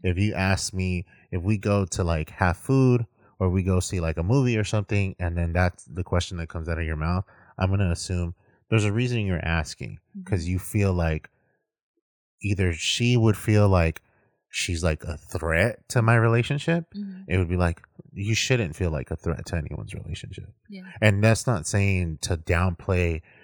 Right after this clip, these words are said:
Speaker 1: like, someone's attractiveness, someone's, like, um, how
Speaker 2: No, but I
Speaker 1: nice
Speaker 2: would,
Speaker 1: of a
Speaker 2: I would
Speaker 1: person
Speaker 2: be, I
Speaker 1: is.
Speaker 2: would be the girl that would ask,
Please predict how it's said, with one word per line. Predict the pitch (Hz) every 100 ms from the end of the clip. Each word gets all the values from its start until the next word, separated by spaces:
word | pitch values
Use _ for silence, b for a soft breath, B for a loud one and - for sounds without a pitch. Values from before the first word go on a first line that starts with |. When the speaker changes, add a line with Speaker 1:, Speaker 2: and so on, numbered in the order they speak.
| b -
Speaker 1:
like, | 82 78
someone's | - 92 90
attractiveness, | 78 - 90 90 - 95 95 104 98
someone's, | 92 85 82 80
like, | 80 78 82 b b b -
um, | 87 82 78
how | 78 82 80 82 78 -
Speaker 2:
No, | - 311 320
but | -
I | -
Speaker 1:
nice | 98 98 101
Speaker 2:
would, | 107
Speaker 1:
of |
a | -
Speaker 2:
I | -
would |
Speaker 1:
person | - 98 - 110
Speaker 2:
be, |
I | 110 262
Speaker 1:
is. |
Speaker 2:
would | 285 277
be | 254
the | 240 220
girl | 208 208 202
that | 196 190
would | 185 175
ask, | 175 175 - -